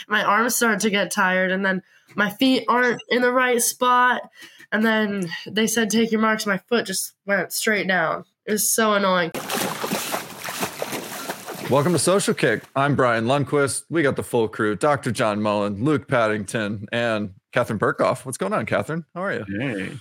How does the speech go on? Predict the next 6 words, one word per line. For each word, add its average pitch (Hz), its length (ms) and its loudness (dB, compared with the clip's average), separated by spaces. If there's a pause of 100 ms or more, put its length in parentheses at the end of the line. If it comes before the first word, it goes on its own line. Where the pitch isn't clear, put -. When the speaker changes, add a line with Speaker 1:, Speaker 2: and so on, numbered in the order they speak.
(120)
Speaker 1:
Oh, 226 600 2
nothing 233 380 -2
much. 302 500 -2
Just - 300 -2
chilling. 233 560 2 (840)
Speaker 2:
<laughs> - 0 -